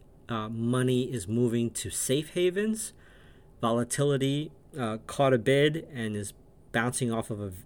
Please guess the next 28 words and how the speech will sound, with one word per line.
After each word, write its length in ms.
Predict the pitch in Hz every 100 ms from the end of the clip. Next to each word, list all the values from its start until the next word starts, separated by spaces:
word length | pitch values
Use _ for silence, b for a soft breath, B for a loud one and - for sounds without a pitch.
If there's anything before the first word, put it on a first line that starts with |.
| - - -
uh, 200 | 101 92 - - - 160 -
pretty 160 | 135 117
much 180 | 104
lifetime 500 | 113 120 - 117 110
lows 380 | 104 123 151 160
again, 400 | 170 175 185 180 B B B B -
uh, 340 | 127 120 117 123 - 139
and 180 | 127
yields 280 | 120 127 117
were 80 | 120
strong. 500 | - 120 110 107 127 143
What 140 | 156
was 220 | 156 -
weak? 360 | 143 190 - - B B B -
I, 200 | 85 127
I'm 180 | 139 139
not 140 | 151 139
gonna 140 | 131
go 120 | 123
through 220 | 117 120
everything 500 | 127 135 143 165 165
'cause 340 | 160 131 101 -
I'd 240 | - 123 117
be 120 | 120
here 200 | - 123
for 240 | - 110 -
hours, 640 | 107 127 175 190 180 - B B B -
but 300 | - 123 113